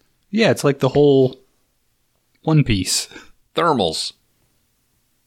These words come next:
Speaker 1: Uh, Blair uses some rudimentary computer tech to show us how the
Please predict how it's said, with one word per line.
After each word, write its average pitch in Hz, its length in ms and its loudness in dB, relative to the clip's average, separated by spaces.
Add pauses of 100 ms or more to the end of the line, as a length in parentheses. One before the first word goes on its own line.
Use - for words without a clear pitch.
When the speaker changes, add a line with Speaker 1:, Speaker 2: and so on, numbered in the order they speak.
(2750)
Speaker 1:
Uh, 107 220 2
Blair 139 380 2
uses 120 440 2
some 95 300 -2
rudimentary 113 720 0
computer 110 540 -4
tech - 380 -4
to 107 60 -2
show 110 280 -2
us 104 120 -2
how 110 200 -2
the 92 260 -4